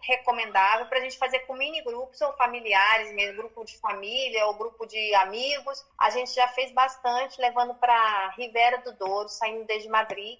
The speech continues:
levamos pra lá. É um passeio que tem um número mínimo de pessoas, ou seja, tem que ter no mínimo seis pessoas pra poder organizar esse passeio, porque não é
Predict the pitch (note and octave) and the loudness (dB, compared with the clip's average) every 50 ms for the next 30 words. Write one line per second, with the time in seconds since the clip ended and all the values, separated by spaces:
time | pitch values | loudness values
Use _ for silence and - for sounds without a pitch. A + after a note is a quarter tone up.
0 | _ _ A3+ A3 A3+ A3 A3 A3+ A3+ A#3 - - - B3+ C4 B3+ G#3+ F#3 - - | _ _ -4 -4 -2 0 2 0 0 0 -4 0 2 4 4 6 4 2 0 -4
1 | - _ _ _ _ - C4 D4 E4 E4+ E4 - D4 C#4 C4+ - D4 D4+ D4 - | -14 _ _ _ _ 2 2 4 4 2 2 4 2 2 2 2 -2 -2 -2 -6
2 | D4+ C#4+ - - C4+ C#4 C#4+ C#4+ C#4 C4+ C4+ C4+ C4+ C#4 D4+ D4+ C#4 C4+ C4 C4 | -12 -12 -6 -4 -4 -4 -4 -6 -6 -4 -6 -4 -4 -4 -6 -6 -6 -6 -6 -6
3 | C4+ C4 C4 B3+ B3 A#3+ - _ _ - C4 C4 - - A#3+ G#3+ F#3+ F3+ F3 F#3 | -6 -6 -6 -6 -8 -10 -12 _ _ -4 -4 -4 -4 -2 -2 0 0 0 0 -4
4 | F#3 - - G3 F3+ F3+ F3+ - - A3 A3 A3 - - A3+ A3+ A3 G#3+ A3 A3 | -4 -6 -8 -8 -8 -8 -10 -8 -8 -8 -8 -8 -6 -6 -4 -4 -4 -8 -8 -8
5 | A3+ A#3 A#3+ A#3+ A#3+ B3 A#3 G#3 - _ _ _ _ - - A#3+ B3+ B3 - C4 | -6 -4 -2 -2 -2 -2 -4 -6 -10 _ _ _ _ -2 0 0 0 0 -2 -4
6 | B3 B3 C4 B3 A#3+ - B3 A#3 A#3+ B3+ A#3+ A3 A3+ A3+ A3+ A3+ A#3 A3+ A3+ A#3 | -4 -2 -4 -6 -4 -4 -4 -2 0 -2 0 0 2 2 2 2 2 2 0 -4
7 | A#3 A#3+ A#3 A#3 A3 A3 A3 - - B3+ B3+ B3+ - A3+ G3 F3 F3 - _ - | -6 -2 0 0 0 0 -2 2 2 2 2 2 -2 -4 -6 -6 -8 -12 _ -8
8 | A3 A3 - - G#3 G3+ G3+ G#3+ A3 | -8 -6 -6 -6 -6 -6 -2 -2 -2